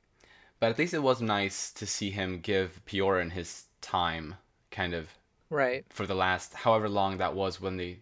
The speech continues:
Speaker 1: that they spent together before she died. Maybe a few weeks, I don't know.
Speaker 2: Yeah, yeah, it's, it's unclear how long it ended up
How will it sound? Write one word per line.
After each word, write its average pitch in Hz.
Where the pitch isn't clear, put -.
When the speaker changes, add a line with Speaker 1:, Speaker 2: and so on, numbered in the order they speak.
Speaker 1:
that 90
they 95
spent 90
together 87
before 87
she 95
died. 85
Maybe 92
a 90
few 90
weeks, -
I 90
don't 90
know. 85
Speaker 2:
Yeah, 185
yeah, 156
it's, -
it's -
unclear 160
how 135
long 147
it 143
ended 139
up 123